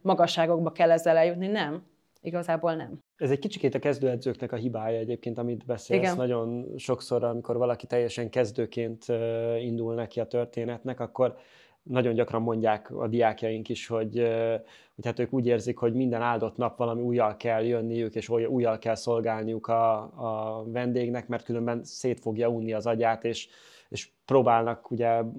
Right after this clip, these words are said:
Speaker 2: egyre bonyolultabb, meg, ö, meg mindig valami újat tanítani neki, miközben,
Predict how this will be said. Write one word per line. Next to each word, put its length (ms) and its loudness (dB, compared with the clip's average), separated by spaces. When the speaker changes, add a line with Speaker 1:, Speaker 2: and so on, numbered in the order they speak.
Speaker 2:
egyre 260 0
bonyolultabb, 600 0
meg, 200 -2
ö, 360 2
meg 180 -2
mindig 460 0
valami 240 2
újat 280 2
tanítani 420 0
neki, 380 2
miközben, 580 4